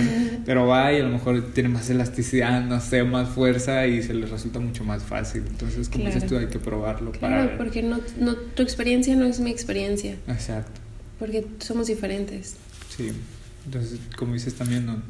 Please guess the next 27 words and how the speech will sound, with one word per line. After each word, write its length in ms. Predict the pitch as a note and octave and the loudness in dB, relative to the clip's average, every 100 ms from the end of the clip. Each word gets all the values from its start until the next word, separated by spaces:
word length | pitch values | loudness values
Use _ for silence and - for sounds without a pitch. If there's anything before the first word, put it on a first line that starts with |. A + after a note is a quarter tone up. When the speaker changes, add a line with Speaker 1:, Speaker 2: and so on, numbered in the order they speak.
| - - | -12 -10
Speaker 1:
Por 100 | A#2 | -6
eso 120 | A2 | -6
prueba 340 | A2 A#2+ A#2 A#2+ | -4 0 2 4
diferentes 540 | A#2 A#2 A2 A2 A#2 | 2 0 -4 -2 -2
maestros, 500 | A#2 A2 A2 - A#2 | 0 -2 -2 -4 -4
entiende 680 | A#2 A2 A2 A2 G#2+ A2 A2 A2 G#2+ - - - - - | -4 -6 -4 -2 -2 0 -2 -4 -8 -12 -14 -16 -16 -12
diferentes 760 | A#2+ A2 A2+ A2 G#2+ A#2+ A2 - - - - - C3 | -10 -4 -4 -4 -2 0 0 -6 -14 -16 -18 -14 -8
aspectos, 560 | A#2+ - A#2+ - A#2+ | -8 -4 -6 -4 -4
no 120 | A#2+ | -2
solo 180 | A#2+ B2 | 0 0
del 100 | B2 | -2
yoga, 240 | G#2+ C3+ A#2+ | -2 -2 -4
sino 220 | A2+ A2 | -4 -4
de 80 | G#2+ | -4
toda 220 | - G#2+ | -4 -2
la 120 | A2 | -2
vida 200 | G#2+ G#2+ | -2 -2
en 120 | A2 A2 | -2 -4
general, 400 | A2 G#2+ G#2 G#2+ | -4 -4 -4 -4
de 140 | A2 | -2
cualquier 340 | A2 G#2+ A2+ | -2 -2 -2
actividad 380 | A2 B2 A2 G#2+ | 0 0 0 -2
que 140 | - A2+ | -4 -2
hagas, 240 | A2 A2+ | -2 -4
siempre 340 | A#2 A2 A#2 | -6 -6 -6
prueba 340 | A2 A2+ A2 A2+ | -4 -4 -2 -2
diferentes 640 | A2 A2+ G#2+ G#2+ G#2+ A#2 | -4 -6 -4 -6 -4 -2